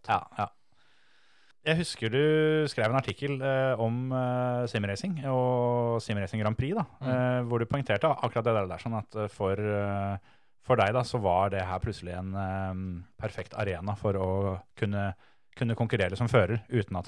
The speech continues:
Speaker 1: det var snakk om hundretusenvis av utgifter til utstyr.
Speaker 2: Ja, og så blir konkurransesegmentet blir såpass reelt, fordi
Speaker 1: Mm.
Speaker 2: det her er det, mm,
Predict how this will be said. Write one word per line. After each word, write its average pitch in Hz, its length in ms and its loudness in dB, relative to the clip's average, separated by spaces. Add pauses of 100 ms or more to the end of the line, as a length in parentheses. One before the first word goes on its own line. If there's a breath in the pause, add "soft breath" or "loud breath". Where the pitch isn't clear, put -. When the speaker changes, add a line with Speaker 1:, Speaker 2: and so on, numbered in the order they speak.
Speaker 1:
det 101 480 -2 (280)
var 104 100 2
snakk 92 220 -6
om 98 280 -4 (520 soft breath)
hundretusenvis 107 680 0
av 95 460 -2 (920 loud breath)
utgifter 98 400 -2
til 110 160 2
utstyr. - 200 -4 (360 loud breath)
Speaker 2:
Ja, 143 140 2
og 160 60 0
så 165 100 -2
blir 139 160 0
konkurransesegmentet 117 880 -4
blir 113 180 -4
såpass 113 360 -6
reelt, 151 320 -4
fordi 127 220 -2
Speaker 1:
Mm. - 20 0
Speaker 2:
det 90 100 -2
her 127 140 4
er 101 240 0
det, 117 160 0 (180)
mm, 113 640 -8